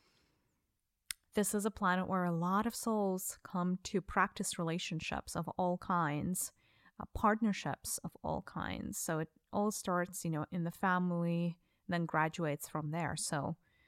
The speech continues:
there are a lot of challenges around relationships, um, allow-, uh, around building long-lasting relationships.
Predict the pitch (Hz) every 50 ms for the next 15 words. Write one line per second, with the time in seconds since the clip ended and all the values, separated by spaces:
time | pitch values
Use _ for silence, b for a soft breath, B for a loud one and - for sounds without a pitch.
0 | b b b b b b b b b b b 190 190 - - 190 185 190 208 240
1 | 269 285 - - - 254 277 294 294 277 226 214 185 185 180 180 170 170 170 170
2 | 170 165 160 160 165 165 - - 156 147 - - 143 156 - 240 - - - -
3 | - - 175 - - - 185 175 175 170 170 170 - - - 180 170 170 160 156
4 | 156 160 160 - - - - 180 175 - - 175 170 175 170 170 170 175 170 165
5 | 156 - 202 180 170 175 165 165 160 156 156 151 143 143 135 - - - - 226
6 | 262 269 - - - 269 247 247 247 240 240 240 240 233 - - 240 233 226 -
7 | 240 226 220 - - -